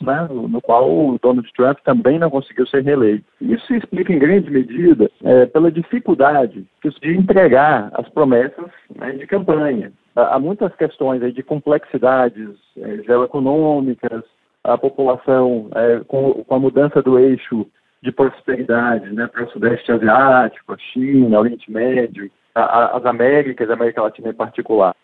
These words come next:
né, tem enfrentado dificuldades de se manter, é, na fronteira do conhecimento, na fronteira da economia, né, então tem uma estagnação econômica muito grande, problemas de inflação, é, então são problemas bem estruturais,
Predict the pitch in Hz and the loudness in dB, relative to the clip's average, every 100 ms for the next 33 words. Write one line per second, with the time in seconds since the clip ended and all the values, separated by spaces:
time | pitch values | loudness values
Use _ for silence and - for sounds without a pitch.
0 | - 113 127 131 127 123 123 123 - - | -6 -4 -2 0 0 0 0 -2 -4 -4
1 | - 113 147 147 120 110 110 131 127 110 | 2 2 2 0 -4 -14 -8 -2 -2 -2
2 | - 120 117 95 _ _ - 107 113 127 | -2 0 0 -2 _ _ -6 -2 0 0
3 | 143 123 123 123 120 117 107 110 117 139 | 0 0 0 0 -2 -4 -2 -2 0 2
4 | 135 113 110 - 117 113 127 123 117 113 | 0 -2 -6 -2 -4 0 4 4 6 2
5 | - 107 104 107 120 143 131 113 - _ | 0 -4 -8 -12 -10 -2 2 2 0 _
6 | 107 113 113 123 120 127 127 123 - 123 | 0 2 4 4 2 2 2 0 -4 -6
7 | 127 120 - 135 131 120 120 - - 98 | -6 -8 -6 -4 -4 -8 -8 -8 -8 -4
8 | 110 131 143 135 123 110 117 117 131 135 | 0 2 2 2 0 -2 -2 0 2 2
9 | 120 120 110 98 - 123 131 135 127 120 | 0 -2 0 -2 0 2 2 2 0 -4
10 | _ - 123 120 123 160 170 185 180 147 | _ -4 2 4 4 2 2 2 2 4
11 | 151 170 185 185 - - 139 - 156 226 | 2 2 0 0 -8 -14 -10 0 4 4
12 | - 156 160 104 107 120 | 2 -2 -2 0 0 0